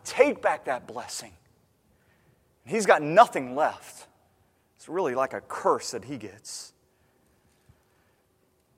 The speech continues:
He turns against his father, whom he has loved his whole life, and we'll see this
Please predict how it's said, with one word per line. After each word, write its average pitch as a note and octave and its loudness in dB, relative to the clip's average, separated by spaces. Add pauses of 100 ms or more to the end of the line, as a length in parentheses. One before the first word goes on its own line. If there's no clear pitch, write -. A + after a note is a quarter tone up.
(540)
He F#3+ -8
turns A3 -4
against F3+ -4
his D#3+ -10
father, A2 -8 (1600)
whom D#3 -6
he D#3+ -4
has B2+ -2
loved C#3 0
his B2 -10
whole D3 -4
life, A#2 -6
and A#2 -18
we'll A#2+ -14
see C#3+ -10
this - -12